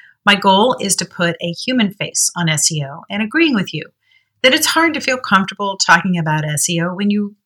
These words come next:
really don't know exactly everything that's involved. So instead, I'm suggesting that for the next fifteen minutes, you let yourself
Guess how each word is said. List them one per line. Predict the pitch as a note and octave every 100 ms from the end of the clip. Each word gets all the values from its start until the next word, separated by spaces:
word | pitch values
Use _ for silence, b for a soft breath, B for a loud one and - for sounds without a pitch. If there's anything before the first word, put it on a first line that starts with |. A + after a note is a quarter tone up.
| _
really | C#4+ D4+ D4 B3+
don't | G3+ G3 -
know | F#3 F3+
exactly | F3+ F3+ E3 E3 - E3+ E3
everything | - E3 E3 E3 D#3+ _ _
that's | D3+ -
involved. | D3+ C#3+ - - _ _ _ _ _ -
So | - B3
instead, | A#3 - B3 A3 G#3+ -
I'm | G3+
suggesting | G#3+ G#3 E3+ D#3+ - E3 D#3+
that | D#3+
for | -
the | F3
next | F#3+ G#3+ -
fifteen | - B3+ - C#4
minutes, | A#3 F3 E3+ - - _ _ _ _ _
you | A3
let | A3+ -
yourself | G#3+ - G3 G3 -